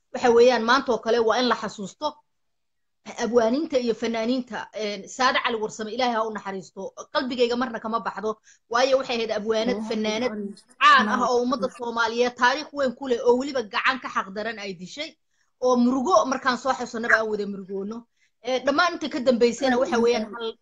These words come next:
Speaker 1: dooro qaali ah oo aad u qaalisan oo naga baxay, oo taariikhda ummadda iyo bulshada waxay u hayeen ka baxay. Marka Ilaahay waxaan ka baryayaa dhammaantooda inuu u naxariisto,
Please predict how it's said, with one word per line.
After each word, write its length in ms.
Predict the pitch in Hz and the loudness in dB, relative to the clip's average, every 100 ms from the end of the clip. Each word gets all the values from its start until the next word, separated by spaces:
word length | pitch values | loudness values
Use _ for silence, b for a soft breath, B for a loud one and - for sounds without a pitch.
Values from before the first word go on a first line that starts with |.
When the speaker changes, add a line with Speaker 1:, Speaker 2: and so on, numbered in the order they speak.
| _ _ 226 | _ _ -8
Speaker 1:
dooro 320 | 226 254 277 | -6 -2 -2
qaali 400 | 262 254 220 202 | 0 0 -2 -4
ah 180 | 233 285 - _ _ _ | -4 -6 -10 _ _ _
oo 140 | 240 247 | -4 0
aad 240 | 294 254 | 2 0
u 60 | 254 | -2
qaalisan 720 | 233 214 214 - 240 220 220 - | -4 -4 -6 -8 -8 -6 -8 -10
oo 160 | 240 226 | -8 -6
naga 320 | 226 226 247 | -4 0 0
baxay, 480 | 226 - 214 208 208 | -2 -6 -4 -4 -6
oo 140 | 233 226 | -8 -2
taariikhda 380 | 233 254 - 240 | 0 0 -4 -8
ummadda 440 | 226 240 202 220 | -6 -6 -4 -6
iyo 220 | 202 220 202 | -6 -6 -6
bulshada 360 | 196 294 254 | -6 -6 -2
waxay 200 | 247 240 | -2 -2
u 60 | 220 | -6
hayeen 320 | 208 220 208 | -4 -4 -6
ka 120 | - 196 | -8 -12
baxay. 320 | 190 170 165 _ _ _ _ | -12 -14 -16 _ _ _ _
Marka 180 | 254 - | -12 -8
Ilaahay 240 | 277 285 277 | -2 0 -2
waxaan 200 | 277 262 | -4 -6
ka 60 | |
baryayaa 320 | 233 240 233 226 | -4 -2 0 -2
dhammaantooda 460 | 233 247 240 226 | -4 -4 -4 -8
inuu 220 | 233 226 226 | -8 -10 -8
u 40 | |
naxariisto, 760 | 214 - 196 190 - - 190 | -8 -8 -8 -10 -14 -14 -14